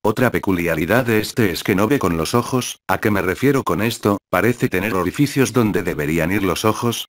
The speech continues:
pero en realidad este pez ve a través del cráneo de forma periférica y pudiendo mover su visión hacia todas las direcciones que desee, además de que mide tan solo cuatro centímetros y medio de longitud aproximadamente.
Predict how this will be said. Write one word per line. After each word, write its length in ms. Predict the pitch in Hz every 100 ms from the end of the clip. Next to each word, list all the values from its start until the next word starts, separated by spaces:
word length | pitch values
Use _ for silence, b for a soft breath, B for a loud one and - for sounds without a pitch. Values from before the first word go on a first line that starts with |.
| _
pero 200 | 101 98
en 120 | 90
realidad 540 | 95 92 85 90 117
este 240 | 117 - 101
pez 240 | 117 107
ve 160 | 87 107
a 80 | 107
través 320 | 107 117 110
del 160 | 110
cráneo 480 | 87 107 123 120 113
de 80 | 113
forma 360 | - 101 107 87
periférica 500 | 101 92 101 95 104
y 80 | 104
pudiendo 480 | 123 95 110 104
mover 280 | 90 87 104
su 200 | - 85
visión 260 | 90 98 101
hacia 280 | 80 123 117
todas 420 | 107 107 110 98
las 200 | 95 -
direcciones 600 | 104 85 - 117 117 104
que 120 | -
desee, 440 | 113 - 104 131 -
además 460 | 98 95 101 135 135
de 100 | 135
que 120 | 95
mide 260 | 90 95 90
tan 180 | 101 90
solo 260 | 110 92
cuatro 320 | - 95 110
centímetros 680 | 104 101 82 - 98 95 90
y 60 | 76
medio 340 | 78 110 139
de 80 | 120
longitud 580 | 98 73 - 95 139 139
aproximadamente. 1040 | 117 - 92 - 90 120 - 87 67 -